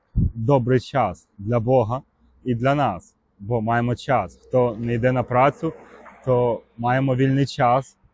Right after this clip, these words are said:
І хто не знає, як цей вільний час, е, забити, чим зайнятися, то,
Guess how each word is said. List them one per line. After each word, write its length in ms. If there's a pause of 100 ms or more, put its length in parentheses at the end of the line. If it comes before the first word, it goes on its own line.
(140)
І 80
хто 220
не 120
знає, 260
як 200
цей 100
вільний 280
час, 360 (720)
е, 340 (1120)
забити, 760
чим 260
зайнятися, 720 (580)
то, 340